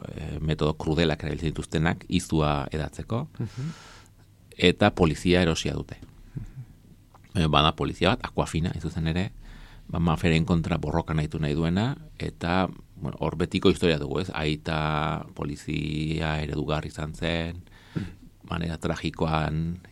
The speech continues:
Speaker 1: hil zen, bueno, de Lobosek edo Lobos familiak hil zuen, eta orduan unek me-,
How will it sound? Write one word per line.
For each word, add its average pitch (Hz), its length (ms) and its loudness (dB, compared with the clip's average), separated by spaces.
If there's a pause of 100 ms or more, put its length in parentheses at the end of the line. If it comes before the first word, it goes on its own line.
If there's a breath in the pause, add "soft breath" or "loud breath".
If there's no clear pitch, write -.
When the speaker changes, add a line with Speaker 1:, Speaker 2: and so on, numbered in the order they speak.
(140)
Speaker 1:
hil 82 180 -8
zen, 92 300 4
bueno, 78 320 2
de 76 160 -4
Lobosek 78 540 0
edo 76 300 -2 (520 loud breath)
Lobos 82 300 2
familiak 80 520 4
hil 76 140 0
zuen, 110 420 4
eta 65 160 -8
orduan 69 300 -2 (220)
unek 76 340 0
me-, 71 160 -4